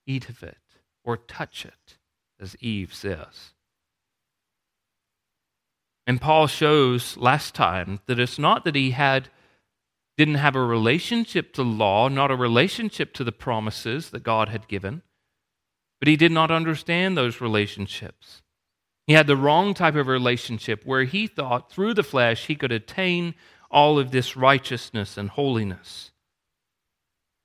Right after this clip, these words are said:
He saw the law as something to be kept and perfected, that he was blameless.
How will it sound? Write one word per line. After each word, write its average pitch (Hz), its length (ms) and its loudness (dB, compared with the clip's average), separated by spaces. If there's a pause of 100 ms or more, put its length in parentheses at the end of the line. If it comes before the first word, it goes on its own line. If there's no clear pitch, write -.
(760)
He 214 100 2
saw 175 300 4
the 160 120 2
law 160 260 4
as 151 100 -2
something 160 320 -4
to 151 100 -10
be 151 100 0
kept - 560 -2
and 123 160 -4
perfected, 131 840 -6
that 135 120 -4
he 151 120 -6
was 160 160 -4
blameless. 175 920 0